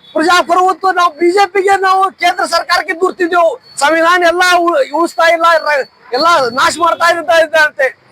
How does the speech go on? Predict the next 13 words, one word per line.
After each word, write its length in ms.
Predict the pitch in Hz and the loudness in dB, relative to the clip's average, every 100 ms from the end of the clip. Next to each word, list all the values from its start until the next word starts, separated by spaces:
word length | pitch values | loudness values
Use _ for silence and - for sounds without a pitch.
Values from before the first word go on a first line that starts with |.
| _ - | _ -2
ಆದ್ರೆ 160 | 339 370 381 | 0 2 2
ಇವತ್ತು 220 | 381 381 339 | 2 2 0
ರಾಜ್ಯ 220 | 403 381 370 | 0 -2 -4
ಸರ್ಕಾರ 260 | 381 381 392 | -2 0 0
ಏನ್ 100 | 381 359 | 0 0
ಮಾಡ್ತಾ 220 | 349 349 349 | 0 0 0
ಇದೆ 120 | 349 349 | 0 -2
ಅಂತ 120 | - 359 | 0 -2
ಇವತ್ತು 220 | 359 320 - | 0 -2 -2
ನಾನು 120 | 339 339 - | -4 -4 -6
ಪ್ರಶ್ನೆ 240 | - 330 - | -6 -6 -2
ಕೇಳಲಿಕ್ಕೆ 320 | 330 339 294 302 | -2 -2 -2 -2
ಬಯಸ್ತೇನೆ. 400 | 294 320 277 | -4 -2 -2